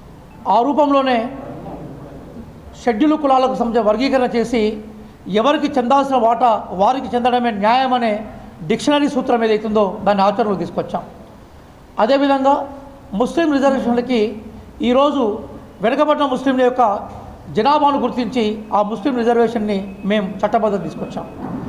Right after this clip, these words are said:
బహుశా భారతదేశంలో ఈరోజు ఉనికిలో ఉన్న ఇరవై ఎనిమిది, ఇరవై ఎనిమిది రాష్ట్రాల్లో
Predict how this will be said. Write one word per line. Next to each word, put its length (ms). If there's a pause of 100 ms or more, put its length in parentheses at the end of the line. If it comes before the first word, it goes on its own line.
(240)
బహుశా 540 (320)
భారతదేశంలో 680
ఈరోజు 280
ఉనికిలో 360
ఉన్న 140
ఇరవై 260
ఎనిమిది, 240
ఇరవై 180
ఎనిమిది 180
రాష్ట్రాల్లో 680